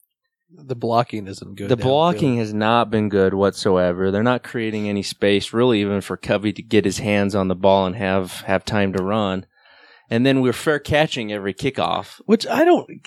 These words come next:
Speaker 1: I don't get. I mean, I get the, I understand the rule, and I know Whittingham plays these percentages, like,
Speaker 2: Well,
Speaker 1: get rid of the
Speaker 2: according to
Speaker 1: twenty-five.
Speaker 2: today, for those that didn't hear, they've done research over the last several years that eighty percent of the time,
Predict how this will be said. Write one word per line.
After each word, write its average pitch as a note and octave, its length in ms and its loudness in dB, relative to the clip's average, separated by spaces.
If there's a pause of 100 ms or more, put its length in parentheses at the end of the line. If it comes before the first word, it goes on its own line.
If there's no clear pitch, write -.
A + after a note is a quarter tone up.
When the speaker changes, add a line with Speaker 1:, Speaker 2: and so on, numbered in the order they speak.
Speaker 1:
I - 60 -4
don't C4 300 -2 (100)
get. A3 200 0
I G#3+ 40 2
mean, B3 100 4
I A3 80 4
get A3+ 320 0
the, D3+ 260 -2 (240)
I D#3+ 120 2
understand E3+ 560 0
the B2 80 2
rule, A#2+ 500 2
and C3+ 140 0
I B2 80 2
know D#3+ 320 4
Whittingham C#3 600 0
plays C3 340 0
these A#2 240 -2
percentages, A2+ 880 0
like, A2 240 -4 (100)
Speaker 2:
Well, D#3+ 160 0
Speaker 1:
get D#3+ 60 2
rid C3+ 100 2
of C#3 60 -4
the C#3+ 80 2
Speaker 2:
according G3 360 0
to - 60 0
Speaker 1:
twenty-five. D3 180 2
Speaker 2:
today, F3+ 260 2
for C3+ 160 0
those C#3+ 220 0
that D3+ 120 -6
didn't D3 200 -6
hear, A#2 580 -4
they've C3+ 200 4
done D3 200 0
research C3 520 -2
over G#2 120 -4
the G#2 100 -2
last G#2 300 0
several A#2 280 -4
years A2 460 -2
that G2 200 -2 (420)
eighty C#3 280 4
percent C#3 400 2
of B2 60 4
the A2+ 120 4
time, A2 640 0